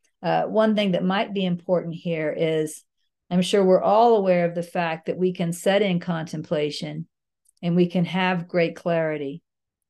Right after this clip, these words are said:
And then we can get up and walk away and completely forget about it,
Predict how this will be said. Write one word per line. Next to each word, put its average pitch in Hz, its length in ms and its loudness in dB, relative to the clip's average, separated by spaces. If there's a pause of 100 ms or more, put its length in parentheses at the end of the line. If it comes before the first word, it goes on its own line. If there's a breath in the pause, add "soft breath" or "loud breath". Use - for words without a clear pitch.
(280)
And 175 140 2
then 180 120 6
we 185 100 4
can 175 220 -2
get 175 180 2
up 175 200 0
and 170 120 -4
walk 170 300 -2
away 165 320 -2
and 160 120 -10
completely 165 480 -4
forget 160 320 -4
about - 300 -6
it, - 100 -16